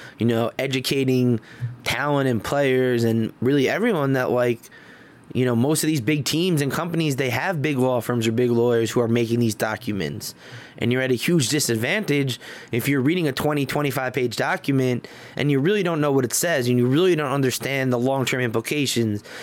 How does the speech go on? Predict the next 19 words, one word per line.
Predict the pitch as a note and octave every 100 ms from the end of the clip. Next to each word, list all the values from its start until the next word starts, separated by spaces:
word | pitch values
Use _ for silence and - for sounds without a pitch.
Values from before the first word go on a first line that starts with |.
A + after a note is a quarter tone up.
| - -
and | B2+ C3 B2+ B2
you're | D3
just | C#3 C#3 -
too | D#3+
scared | - - D3 D3 C3 C3
or | C3
too | B2+ C#3+ C3 A#2 - - - -
cheap | - E3+ C#3 C#3
or | C#3
too | - C#3
whatever | C3 C#3 C3+ C#3
it | C#3+
is | C#3+ C3+ A2+
to | - C3 B2 A#2+ A2 - A#2+ -
ask | C#3 C#3+ -
for | A2
help | A#2+ - - -
or | -
to, | G#2+ G#2+